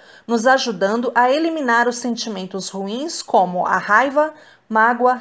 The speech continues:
ressentimento, ansiedade, inveja e ciúmes.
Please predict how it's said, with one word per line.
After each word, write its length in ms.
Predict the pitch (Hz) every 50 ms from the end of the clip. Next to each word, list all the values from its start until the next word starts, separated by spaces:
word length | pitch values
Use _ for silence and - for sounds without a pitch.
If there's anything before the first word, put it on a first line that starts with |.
| 247 -
ressentimento, 960 | - 302 330 320 - 320 294 285 - - - 226 208 208 220 240 240 254 247 247 - - - - _ -
ansiedade, 920 | - 311 349 349 - - 349 359 302 240 214 208 202 208 196 196 220 220 220 - - _ -
inveja 680 | - 349 392 285 226 208 196 190 190 180 196 202 196 - -
e 80 | 220
ciúmes. 880 | 196 - - 262 262 220 - 180 - - - 170 - - - - -